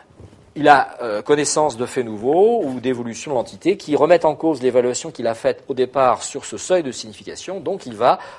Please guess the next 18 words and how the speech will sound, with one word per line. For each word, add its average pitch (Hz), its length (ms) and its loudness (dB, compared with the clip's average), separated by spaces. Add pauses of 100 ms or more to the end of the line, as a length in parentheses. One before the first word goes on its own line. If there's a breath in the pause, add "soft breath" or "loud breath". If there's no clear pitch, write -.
(120 loud breath)
dans 156 160 0
ce - 180 -8
cas, 131 400 0 (260 loud breath)
bien 113 160 -10
sûr, 160 320 -6 (200)
ajuster 160 560 -2
ce 123 180 -12
seuil 143 500 -2 (140)
de 131 180 -4 (100)
signification. 113 760 -16 (1700 loud breath)
Quelles 247 180 0
sont 226 240 0
les 170 80 0
procédures 170 460 -2
d'audit 156 380 -6
mises 143 380 -6
en 131 100 2
place 180 560 0